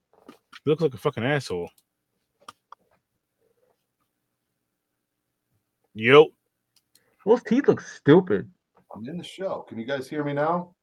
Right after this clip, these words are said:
Speaker 1: Yes, sir. Now we can hear you. Cool.
Speaker 3: All right. Can you guys hear me?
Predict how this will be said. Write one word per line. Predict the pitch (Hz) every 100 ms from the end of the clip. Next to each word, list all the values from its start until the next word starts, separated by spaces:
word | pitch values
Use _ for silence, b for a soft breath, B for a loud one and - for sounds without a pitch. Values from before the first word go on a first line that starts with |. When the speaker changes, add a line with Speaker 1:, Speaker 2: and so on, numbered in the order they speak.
| _ _ -
Speaker 1:
Yes, | 110 -
sir. | 143 160 131
Now | 117 139
we | 135
can | 107
hear | 104 101
you. | 92 _ _ _ _ _ _ _ _ _ _ _ _ _
Cool. | - 107 - 605 _ _ _ _ _ _ _ _ _ _ - - - - _ _ _ _ _ b b b b b b _ _ -
Speaker 3:
All |
right. | 104 90 -
Can | 113
you | 107
guys | 120 - -
hear | 131
me? | 143 143